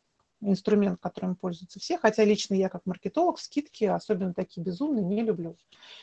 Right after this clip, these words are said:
И как маркетолог я ими прекрасно совершенно пользуюсь. Я очень быстро привыкаю к тому, что есть определённые магазины,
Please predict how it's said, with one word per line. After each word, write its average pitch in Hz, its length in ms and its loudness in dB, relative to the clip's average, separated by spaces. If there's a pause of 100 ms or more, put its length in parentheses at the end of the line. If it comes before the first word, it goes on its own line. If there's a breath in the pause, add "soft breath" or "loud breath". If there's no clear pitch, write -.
(140)
И 214 120 6
как 214 240 4
маркетолог 269 720 6
я 202 100 6
ими 196 140 4
прекрасно - 560 -2
совершенно 175 420 -8
пользуюсь. 214 680 -2 (440 loud breath)
Я 208 120 6
очень 214 300 6
быстро 214 380 -2
привыкаю 185 500 -4
к - 100 -16
тому, 180 220 -4
что - 260 -8
есть 185 300 -4
определённые 180 540 -4
магазины, 180 760 -2